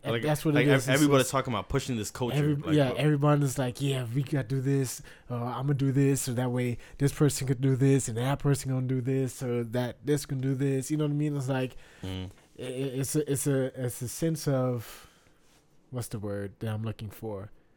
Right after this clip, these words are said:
Speaker 1: I guess I would say pride.
Speaker 2: Yeah.
Speaker 1: The sense of pride, you know?
Speaker 2: Yeah. Being
Speaker 1: For
Speaker 2: from that
Speaker 1: everybody.
Speaker 2: place and
Speaker 1: Yeah.
Speaker 2: seeing people that look like you that are doing things and, like, like,
Speaker 1: Exactly.
Speaker 2: pushing it,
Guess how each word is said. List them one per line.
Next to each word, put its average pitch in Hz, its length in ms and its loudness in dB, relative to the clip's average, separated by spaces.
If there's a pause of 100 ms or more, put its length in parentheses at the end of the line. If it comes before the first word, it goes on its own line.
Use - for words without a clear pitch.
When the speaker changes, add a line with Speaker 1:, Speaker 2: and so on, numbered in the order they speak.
(280)
Speaker 1:
I 123 120 0
guess 156 240 4
I 123 140 -2
would 131 120 -2
say 113 140 -4
pride. 120 440 -4 (480)
Speaker 2:
Yeah. 123 220 0 (260)
Speaker 1:
The 123 80 -2
sense 139 260 -2
of 120 100 -4
pride, 127 400 2
you 113 100 -4
know? 120 180 -2
Speaker 2:
Yeah. 107 260 0 (600)
Being 117 160 0
Speaker 1:
For 123 100 -2
Speaker 2:
from 113 80 2
that 123 60 2
Speaker 1:
everybody. 110 500 0
Speaker 2:
place - 60 -10
and 92 240 -14 (360)
Speaker 1:
Yeah. 143 200 2
Speaker 2:
seeing 123 180 2
people 120 280 -6
that 104 120 -2
look 110 240 -4
like 107 180 -6
you 110 100 -2
that 98 140 -4
are 92 100 -6
doing 110 360 -2
things 107 420 -6
and, 92 120 -12
like, 90 240 -14 (500)
like, 98 220 -4
Speaker 1:
Exactly. 131 400 2
Speaker 2:
pushing 117 220 0
it, 113 160 -4